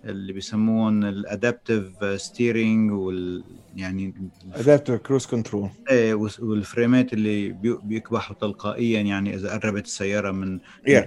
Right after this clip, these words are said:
Speaker 1: من الحادث بيوقفوا لحالهم.
Speaker 2: أوكي، مذكر لما حكينا إنه الس-، آه، ساعة الصفر هي لما بصير الحادث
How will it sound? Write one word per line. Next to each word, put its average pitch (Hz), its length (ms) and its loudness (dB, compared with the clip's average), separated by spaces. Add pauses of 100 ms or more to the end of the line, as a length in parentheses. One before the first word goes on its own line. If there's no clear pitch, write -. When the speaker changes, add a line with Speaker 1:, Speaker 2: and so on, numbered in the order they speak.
(180)
Speaker 1:
من 107 160 -2
الحادث 101 400 -8
بيوقفوا 95 480 -8
لحالهم. 95 600 -6 (420)
Speaker 2:
أوكي، 113 380 -2 (200)
مذكر 170 440 6
لما 135 120 6
حكينا 135 480 4
إنه 113 360 2 (520)
الس-، 113 360 -8
آه، 113 320 4 (160)
ساعة 156 480 6
الصفر 143 420 2
هي 127 180 4
لما 110 180 2
بصير 120 280 -4
الحادث 117 600 2